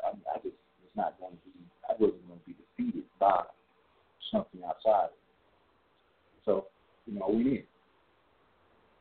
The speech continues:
One of the first things I did was sought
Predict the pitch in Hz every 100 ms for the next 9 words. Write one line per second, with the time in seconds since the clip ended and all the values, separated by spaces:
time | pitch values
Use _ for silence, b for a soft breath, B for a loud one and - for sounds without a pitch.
0 | _ _ _ _ _ _ _ 139 175 160
1 | - 156 156 165 151 151 170 147 - -
2 | 131 139 -